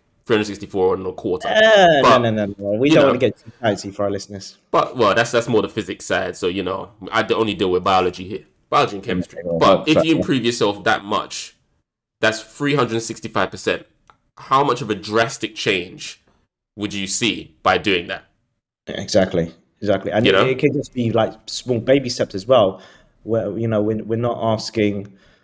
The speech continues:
Speaker 2: you know, our listeners to, um, you know, take one massive leap, um, tomorrow. It could just
Speaker 1: Mm.
Speaker 2: be s-, small incremental steps. And then when you get more comfortable, uh, and you become more familiar with it, that's, in, in a way, you're kind of,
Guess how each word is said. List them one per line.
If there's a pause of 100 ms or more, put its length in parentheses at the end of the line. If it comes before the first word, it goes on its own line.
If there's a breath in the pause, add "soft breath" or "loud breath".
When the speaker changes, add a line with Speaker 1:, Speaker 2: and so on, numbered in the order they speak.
(200 soft breath)
Speaker 2:
you
know,
our
listeners
to,
um, (240)
you
know,
take
one
massive
leap, (260)
um,
tomorrow. (400 soft breath)
It
could
just
Speaker 1:
Mm.
Speaker 2:
be
s-,
small
incremental
steps.
And
then
when
you
get
more
comfortable, (540 soft breath)
uh,
and
you
become
more
familiar
with
it,
that's, (720)
in, (100)
in
a
way,
you're
kind
of,